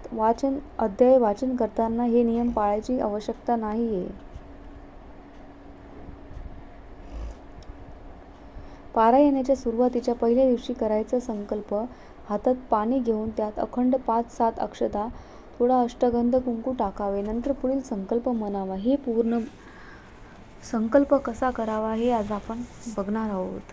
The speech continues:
हे पूर्ण ब्रह्म, ब्रह्मांड नायक श्री स्वामी समर्थ महाराजने स्वतःचे नाव घ्यायचे, गोत्र घ्यायचं, गोत्र माहिना-, माहीत नसल्यास कश्यप गोत्र म्हणावे.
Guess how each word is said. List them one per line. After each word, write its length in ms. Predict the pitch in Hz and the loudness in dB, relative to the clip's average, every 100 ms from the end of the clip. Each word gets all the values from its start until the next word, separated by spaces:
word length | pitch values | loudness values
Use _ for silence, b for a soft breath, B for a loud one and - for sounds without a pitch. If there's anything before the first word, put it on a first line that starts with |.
| - | -6
हे 100 | 262 | -2
पूर्ण 380 | 269 247 240 247 | -2 0 0 0
ब्रह्म, 380 | 220 202 202 226 | 0 0 0 0
ब्रह्मांड 460 | 214 202 208 247 269 | 2 0 2 -2 -2
नायक 500 | 254 220 208 202 208 | -2 -4 -6 -2 -4
श्री 240 | 214 269 | -2 -8
स्वामी 360 | - 214 233 277 | -4 -4 -4 -6
समर्थ 400 | 240 220 208 208 | -6 -6 -4 -4
महाराजने 760 | 196 190 208 226 208 196 214 269 B B B B - | -4 -2 -2 -2 -2 -4 -4 -6 B B B B -4
स्वतःचे 340 | 220 247 254 | -2 0 0
नाव 340 | 240 214 240 | 2 2 2
घ्यायचे, 400 | 254 220 202 - | 2 2 2 -2
गोत्र 420 | 220 226 233 - 262 | -2 -2 -2 0 2
घ्यायचं, 480 | 214 196 190 220 240 B B B - | 2 0 -2 -4 -4 B B B 2
गोत्र 280 | 233 262 294 | 2 4 2
माहिना-, 520 | 262 226 214 214 208 | 4 2 2 0 -2
माहीत 260 | 220 214 262 | -2 0 0
नसल्यास 400 | 254 208 214 220 | 0 -2 -2 -4
कश्यप 360 | - 226 - 294 214 | -2 -4 2 2 2
गोत्र 280 | 220 220 247 | 0 0 0
म्हणावे. 540 | 226 208 190 185 185 | 0 0 -2 -4 -6